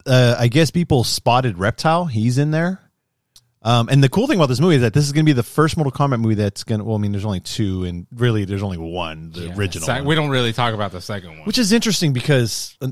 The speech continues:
Speaker 1: sidebar, Paul W S Anderson did the first Mortal Kombat movie, and it was fucking amazing. And then this motherfucker ruined Resident Evil, and then
Speaker 2: Yeah.
Speaker 1: even ruined Monster Hunter. Like, what the fuck? So,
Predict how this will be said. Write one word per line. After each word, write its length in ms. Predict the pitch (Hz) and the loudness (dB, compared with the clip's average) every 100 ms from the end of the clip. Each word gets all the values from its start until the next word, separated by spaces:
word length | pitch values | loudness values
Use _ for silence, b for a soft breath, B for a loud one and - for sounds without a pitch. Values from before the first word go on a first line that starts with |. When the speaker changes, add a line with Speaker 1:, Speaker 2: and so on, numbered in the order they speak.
| - | -8
Speaker 1:
sidebar, 640 | - - 160 110 98 92 _ _ _ _ _ _ _ _ _ _ _ _ _ _ - | -8 0 0 0 0 -2 _ _ _ _ _ _ _ _ _ _ _ _ _ _ -8
Paul 260 | - 202 226 | -2 0 2
W 340 | 170 190 180 | 2 2 4
S 180 | 160 151 | 2 0
Anderson 640 | - 123 127 113 98 92 85 | 0 0 2 0 -4 -6 -6
did 160 | - 117 | -2 -2
the 60 | 104 | -2
first 320 | - 107 92 | -4 -4 -2
Mortal 160 | 101 92 | -6 -6
Kombat 260 | 110 95 | -4 -4
movie, 160 | 85 85 | -6 -4
and 120 | 135 | 0
it 20 | |
was 180 | 185 175 | 2 0
fucking 400 | - - 185 180 - | -4 -8 -6 -8 -4
amazing. 720 | 107 98 120 131 87 80 - _ _ _ - | -4 0 2 2 -2 -12 -18 _ _ _ -4
And 160 | 127 | 2
then 140 | 156 147 | 4 4
this 160 | 175 - | 0 0
motherfucker 520 | 175 151 156 147 123 | -2 -2 -4 -2 -4
ruined 800 | 101 101 110 151 160 131 113 104 - | -4 0 4 6 4 2 0 -4 -4
Resident 420 | 110 123 123 110 | 0 0 0 -4
Evil, 360 | 110 101 82 85 | -6 -6 -10 -10
and 160 | 101 117 | -4 0
then 180 | 127 117 | 2 0
Speaker 2:
Yeah. 200 | 113 101 - | -4 -6 2
Speaker 1:
even 380 | 160 151 127 113 | 4 4 4 4
ruined 460 | 147 185 160 123 | 6 6 2 0
Monster 440 | 98 110 135 - 110 | 0 0 0 -2 -6
Hunter. 460 | - 87 - 65 _ _ _ _ _ _ | -8 -10 -10 -18 _ _ _ _ _ _
Like, 160 | 101 98 | -8 -4
what 200 | 147 - | -4 -6
the 100 | 131 | -10
fuck? 440 | - - 151 - - | -8 -2 -2 -4 -12
So, 520 | - 104 95 90 | -6 -4 -2 -6